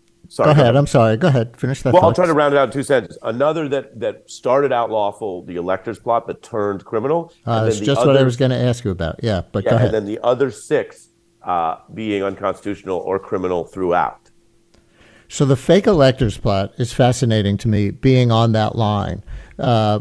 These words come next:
Speaker 2: between an attempted legal parliamentary maneuver and something that's criminal. And I'll say that your show has taught me a lot about that, because I first thought, well, if they want Trump electors standing by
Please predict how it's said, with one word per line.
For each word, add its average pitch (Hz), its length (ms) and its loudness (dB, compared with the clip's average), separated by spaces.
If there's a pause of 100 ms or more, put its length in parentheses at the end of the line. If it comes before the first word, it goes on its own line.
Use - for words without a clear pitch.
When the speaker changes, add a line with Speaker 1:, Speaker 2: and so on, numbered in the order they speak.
Speaker 2:
between 117 880 0
an 120 140 2
attempted 120 640 2
legal 117 800 4 (380)
parliamentary 120 680 4
maneuver 113 720 4
and 110 280 0
something 120 380 2
that's 104 240 0
criminal. 113 520 2
And 117 220 0
I'll 120 120 2
say 151 200 4
that 117 160 4
your 131 240 6
show 127 360 4
has 107 200 0
taught 120 220 2
me 110 100 -2
a 104 80 0
lot 107 220 0
about 95 220 -4
that, 69 280 -6
because 123 380 0
I 117 120 2
first 151 500 0 (280)
thought, 110 440 0
well, 165 460 6 (440)
if 139 200 0
they 139 140 4
want 156 300 4
Trump 156 280 0
electors 127 480 2
standing 143 600 0
by 117 560 0